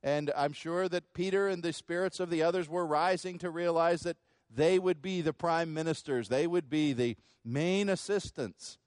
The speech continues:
in a new government, a government anticipated from Old Testament days when the Messiah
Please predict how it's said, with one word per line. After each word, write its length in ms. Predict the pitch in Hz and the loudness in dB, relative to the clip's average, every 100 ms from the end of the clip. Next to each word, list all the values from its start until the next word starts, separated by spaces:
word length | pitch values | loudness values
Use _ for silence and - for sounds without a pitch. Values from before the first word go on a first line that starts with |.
| _ _ _ | _ _ _
in 140 | 127 127 | -8 -4
a 80 | 131 | -2
new 220 | 160 196 | 0 2
government, 580 | 180 180 156 127 107 104 | 4 2 0 -8 -8 -10
a 60 | |
government 680 | 107 151 196 202 196 190 185 - _ - | -4 2 2 0 -4 -4 -6 -10 _ -6
anticipated 920 | 170 165 190 180 165 - 135 123 117 | -6 -2 0 0 -2 -2 -2 -2 -2
from 220 | 143 131 | -4 -2
Old 240 | 156 180 | -2 -4
Testament 500 | - 170 - 160 151 | -2 -4 -4 -8 -6
days 460 | 131 123 110 95 - _ _ _ | -2 -2 -2 -4 -10 _ _ _
when 180 | 123 123 | -6 -4
the 80 | 120 | -2
Messiah 720 | 117 - 151 156 165 139 | -4 -4 0 2 4 2